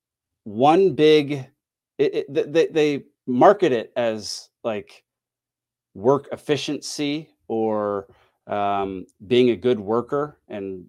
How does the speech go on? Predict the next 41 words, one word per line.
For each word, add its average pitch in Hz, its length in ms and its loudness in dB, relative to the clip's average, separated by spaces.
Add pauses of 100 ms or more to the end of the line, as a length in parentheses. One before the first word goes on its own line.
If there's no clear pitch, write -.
(120)
trying 107 440 -4
to 104 280 -10 (260)
gather 123 280 2
as 110 140 -6
much 160 260 0
data 147 240 4
as 123 120 0
possible 123 680 0
to 110 180 -14
make 120 280 -4
the - 60 -14
company 117 360 -4
as 101 100 -12
efficient 139 400 -4
as 127 100 -4
possible 123 640 0
so 110 160 -14
that 98 260 -10
everybody 139 440 -2
wins 117 480 -2
and 98 100 -12
everybody 117 300 -4
makes 113 300 -6
more 104 160 -6
money 127 400 2
and, 90 180 -10 (500)
um, 98 460 -8 (300)
people 110 200 -4
do 110 180 -4
a 101 40 -4
good 107 160 -4
job 110 380 2
and 95 100 -10
people 104 220 -8
are 98 80 -4
held 101 240 -4
accountable 95 480 -8
for - 140 -18
things. - 440 -18 (960)
But 123 160 4
what's, - 540 4